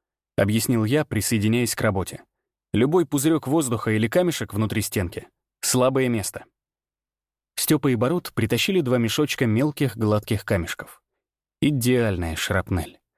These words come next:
На скорости пороховых газов каждый такой камешек превращался в смертоносный снаряд.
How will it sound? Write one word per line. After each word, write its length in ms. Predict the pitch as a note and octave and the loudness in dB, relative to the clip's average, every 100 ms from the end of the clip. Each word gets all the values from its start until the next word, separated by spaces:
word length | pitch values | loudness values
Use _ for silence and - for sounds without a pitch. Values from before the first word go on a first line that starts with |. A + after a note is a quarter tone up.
| _ _ _ _ | _ _ _ _
На 100 | F#2 | -2
скорости 420 | G2+ D#3+ D3+ - | 0 2 0 0
пороховых 520 | B2+ B2+ A#2+ B2+ B2 G2+ | -2 0 0 0 0 0
газов 420 | D3 B2 F2 - | 0 0 -6 -12
каждый 380 | - D#3 B2+ G2+ | -2 0 0 -2
такой 320 | G#2 G#2 A2 | -2 0 0
камешек 460 | - C#3+ C#3+ - G#2 | 0 0 0 -2 -6
превращался 640 | - G#2 G2+ - A#2 - G#2+ | -2 0 0 0 -2 0 -2
в 40 | |
смертоносный 680 | - G#2+ G2+ G#2 G#2 - G#2 | 0 0 2 0 0 0 -2
снаряд. 500 | - G2+ E2+ - | 0 -2 -2 -12